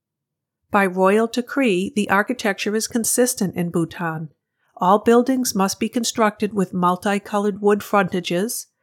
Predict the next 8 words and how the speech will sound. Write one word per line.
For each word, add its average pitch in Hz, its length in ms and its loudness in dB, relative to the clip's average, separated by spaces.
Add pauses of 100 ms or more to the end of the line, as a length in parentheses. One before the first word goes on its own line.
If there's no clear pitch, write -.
(200)
small 196 540 2
arched 202 540 -2
windows, 180 720 0 (460)
and 196 400 2
sloping 175 500 0
roofs. 175 540 -4 (1080)
Dzong 190 580 0
architecture. 190 920 -2